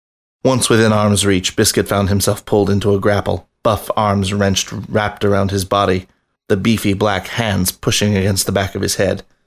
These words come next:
"That's just what we're looking for," Mister Menino gushed, dropping to a knee to snap a few photos. "Smile for us, it's fun." The camera clicked and clicked as Biscuit struggled. The fight was futile, only a show.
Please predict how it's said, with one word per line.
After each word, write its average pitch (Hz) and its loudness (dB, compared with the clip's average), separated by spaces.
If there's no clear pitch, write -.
"That's 107 0
just 135 2
what 113 2
we're 113 4
looking 110 2
for," 101 2
Mister 107 0
Menino 101 2
gushed, - -2
dropping 107 0
to 104 2
a 104 2
knee 101 0
to 98 -6
snap 101 0
a 98 -2
few 101 -4
photos. 98 0
"Smile 135 0
for 90 -2
us, 80 -2
it's 98 -2
fun." 101 -2
The 110 0
camera 101 -2
clicked - -4
and - -4
clicked - -4
as 92 -2
Biscuit - -2
struggled. 98 0
The 120 0
fight 143 -2
was 113 0
futile, 95 0
only 117 6
a 98 4
show. 98 2